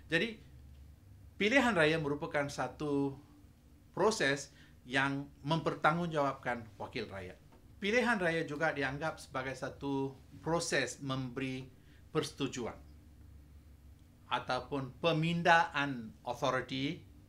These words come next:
dari wakil rakyat kepada pemerintahan. Dia mula dengan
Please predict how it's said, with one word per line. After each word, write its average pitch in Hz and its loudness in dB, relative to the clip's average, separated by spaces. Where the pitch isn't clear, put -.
dari 110 -4
wakil 143 2
rakyat 120 0
kepada 131 -2
pemerintahan. 104 -10
Dia 135 -4
mula 208 4
dengan 190 -2